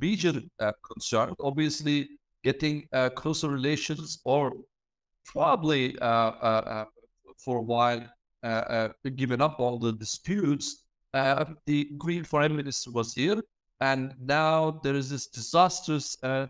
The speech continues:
train, uh, accident in, in Greece, and our president, uh, of course, his condolences as well. So these are all very good signs. Uh, as, as, as a citizen of the region, I, I sometimes see, you know, I don't,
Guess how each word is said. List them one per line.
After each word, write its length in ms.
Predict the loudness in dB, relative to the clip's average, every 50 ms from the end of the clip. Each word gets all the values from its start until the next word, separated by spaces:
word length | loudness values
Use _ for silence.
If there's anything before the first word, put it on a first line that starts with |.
| -8 -12
train, 440 | -4 0 2 2 2 2 0 -4 -6 _ -4
uh, 180 | -2 -2 -2 -2 -2 0
accident 680 | 0 0 0 0 -2 -8 -6 -4 -4 -4 -4 -4 -8 -14 _ _ _ _
in, 280 | -4 -4 -4 -4 -8 -12 -10 -8
in 160 | -10 -10 -8 -6 -2
Greece, 400 | 0 2 2 2 0 -2 0 0
and 160 | 2 4 4
our 140 | 4 2 2 -2 -4
president, 500 | -2 -2 -2 -2 -2 -2 -2 -2 -4 -6 -10 _ -2
uh, 40 | 0
of 680 | 2 2 2 2 0 0 -4 -6 -4 -4 -6 -6 -8 -8
course, 160 | -8 -8 -8 -6
his 160 | -8 -10 -10 _ -14
condolences 640 | -6 -2 0 2 2 2 0 -2 -4 -6 -6 -4
as 180 | -2 -4 -2 2
well. 220 | 2 2 2 2
So 160 | 0 -4 -10 -10
these 120 | -8 -4 -2
are 100 | -2 0
all 180 | 0 0 0
very 220 | 0 0 0 0 -2
good 200 | -6 -10 -14 -8
signs. 540 | -2 2 2 2 2 0 -4 -10 -14 -16 _ _ _ _ _ _ _ _ -4
Uh, 260 | 0 2 2 2 0 -2 0 2
as, 280 | 2 2 2 0 -2
as, 260 | 0 2 2 2 2
as 200 | 0 0 0 0
a 60 | 0 -2
citizen 460 | -2 -4 -6 -6 -6 -4 -2 0 2
of 140 | 2 2 0
the 100 | 0 0
region, 380 | 0 0 0 0 -2 -2 2
I, 180 | 2 2 2 2 0
I 120 | -2 -2 -2
sometimes 560 | -2 -6 -10 -8 _ 2 4 4 4 2 -2 _ _ _ _ -12
see, 220 | -8 -2 0 0
you 140 | 0 0 0
know, 200 | 0 -2 -2 -4 _ -14
I 60 | -10 -6
don't, 180 | -6 -6 -6